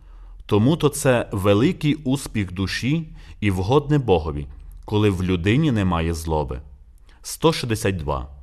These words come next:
Ім'я — це ознака, яка відрізняє когось одного від багатьох. Отож, безумно мислити, що Бог, хоч Він єдиний і той самий, має інше ім'я.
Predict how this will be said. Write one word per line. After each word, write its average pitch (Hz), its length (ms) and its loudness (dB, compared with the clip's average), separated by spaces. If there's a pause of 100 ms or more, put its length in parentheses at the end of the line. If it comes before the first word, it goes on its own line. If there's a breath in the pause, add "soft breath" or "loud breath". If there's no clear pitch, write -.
(600 soft breath)
Ім'я — 110 540 4 (420 loud breath)
це - 180 4
ознака, 127 600 2
яка 117 480 2
відрізняє 110 800 2
когось 117 480 0
одного 117 460 2
від 135 180 0
багатьох. 120 640 -2 (500 soft breath)
Отож, 107 480 2
безумно 113 680 2
мислити, 90 560 0 (340 soft breath)
що - 260 -2
Бог, 107 500 2
хоч - 500 -4
Він 110 280 0
єдиний 104 600 2
і 98 160 -4
той 98 260 0
самий, 113 640 -2 (300 loud breath)
має 110 300 4
інше 165 500 0
ім'я. 87 520 0